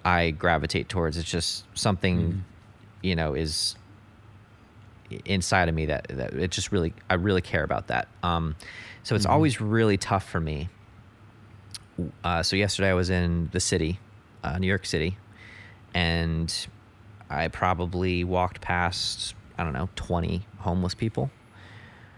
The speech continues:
Speaker 1: Um, and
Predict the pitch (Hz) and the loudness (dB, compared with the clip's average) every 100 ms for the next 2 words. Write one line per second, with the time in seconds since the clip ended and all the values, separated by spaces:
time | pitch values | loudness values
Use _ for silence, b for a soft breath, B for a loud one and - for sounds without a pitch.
0 | B B - - 90 87 87 82 82 90 | B B -20 -6 0 2 4 2 0 -4
1 | - - - - - - - - - - | -10 -16 -16 -16 -20 -20 -20 -20 -20 -4
2 | 98 95 90 90 85 87 | 2 4 4 2 2 0